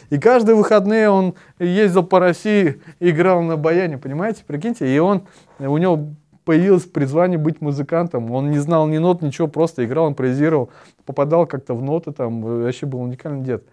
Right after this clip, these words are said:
Я понял, что вот на его примере он меня вдохновил тем, что щас тем более особенно уникальное время, что сколько бы тебе не было, я убеждён, сколько бы тебе не было,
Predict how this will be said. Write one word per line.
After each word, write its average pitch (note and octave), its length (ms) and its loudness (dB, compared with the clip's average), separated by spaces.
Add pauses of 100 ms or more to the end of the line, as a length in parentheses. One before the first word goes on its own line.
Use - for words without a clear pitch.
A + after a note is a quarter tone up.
(600)
Я C#3+ 160 2
понял, A3 400 2
что F3+ 520 0
вот D3 280 -2
на D#3+ 80 -4
его E3 220 2
примере E3+ 460 -2
он C#3+ 140 -2
меня C#3 140 -2
вдохновил D3+ 600 -2
тем, F#3+ 220 -4
что C#3+ 320 -4 (1200)
щас F3+ 320 2
тем F3 180 -2
более E3+ 260 2
особенно D3+ 360 -6
уникальное C#3+ 420 -4
время, D#3 300 -2
что - 280 -8 (240)
сколько - 380 -4
бы D3+ 100 -2
тебе C#3+ 240 -8
не F3+ 160 -4
было, D#3 200 -2
я A2+ 180 -2
убеждён, B2+ 560 -4 (1300)
сколько G#3 340 0
бы D3+ 120 4
тебе D3 240 -2
не D#3+ 180 0
было, D#3 420 0